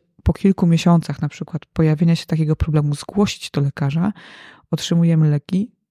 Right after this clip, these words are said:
powinno być skierowanie do psychologa, seksuologa na psychoterapię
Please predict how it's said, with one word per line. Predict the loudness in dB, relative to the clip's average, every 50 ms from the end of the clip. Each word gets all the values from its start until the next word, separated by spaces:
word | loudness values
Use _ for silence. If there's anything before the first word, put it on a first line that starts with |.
| _ _ _ _ _ -18
powinno | -6 0 4 4 6 6 4 2 2
być | 0 -2 -2 -2 -4 -16 -14 -14
skierowanie | -6 -2 0 0 2 2 2 2 2 0
do | 0 2 2 2 2 0 _ _ _ _ _ _ -8
psychologa, | -2 -2 0 0 2 0 0 0 -2 -4 -6 -8 _ _ -12
seksuologa | -8 -8 -8 -8 -4 -2 0 0 2 2 0 -2 -4 -4
na | -4 -4 -6
psychoterapię | -8 -10 -16 -8 -4 -2 0 0 0 -2 -2 -2 0 0 0